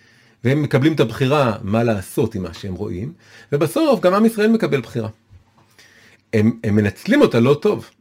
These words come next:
משה, באמת קשה לטעון נגדו, אבל כלפי המרגלים וכלפי העם זה כבר, זה כבר כן יש מקום לטעון, לכן גם נענשים.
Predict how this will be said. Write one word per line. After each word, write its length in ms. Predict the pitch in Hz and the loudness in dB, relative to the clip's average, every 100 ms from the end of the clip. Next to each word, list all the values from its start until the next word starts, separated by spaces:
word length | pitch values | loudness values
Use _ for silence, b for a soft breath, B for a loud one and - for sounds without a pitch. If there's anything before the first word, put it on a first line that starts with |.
| _ _ _ _ _ _ _ _ | _ _ _ _ _ _ _ _
משה, 640 | 104 - 247 220 151 151 151 - _ _ _ _ - - | -6 2 4 6 6 4 2 -8 _ _ _ _ -20 -14
באמת 380 | 123 120 147 | -2 0 0
קשה 280 | - 110 139 | -2 -4 -2
לטעון 320 | 127 117 98 | -2 -4 -6
נגדו, 500 | 90 90 92 104 226 226 _ _ _ 117 | -6 -4 -4 -4 -6 -12 _ _ _ -4
אבל 580 | 107 117 123 127 131 - - | 0 0 0 -2 -6 -14 -12
כלפי 200 | 104 95 | -8 -2
המרגלים 520 | 107 139 143 202 285 | 0 0 0 0 -2
וכלפי 280 | 139 107 131 | -2 -2 0
העם 220 | 156 240 | 0 0
זה 80 | 170 | -2
כבר, 420 | 113 113 113 - | 0 -2 -2 -4
זה 80 | 113 | -4
כבר 200 | 110 127 | -2 -4
כן 180 | 117 233 | -2 -4
יש 140 | 233 | -2
מקום 180 | 139 104 | -2 -2
לטעון, 200 | 98 101 | -4 -8
לכן 200 | 117 127 | -8 -6
גם 120 | 131 | -2
נענשים. 420 | 131 131 110 113 | -2 -2 -4 -8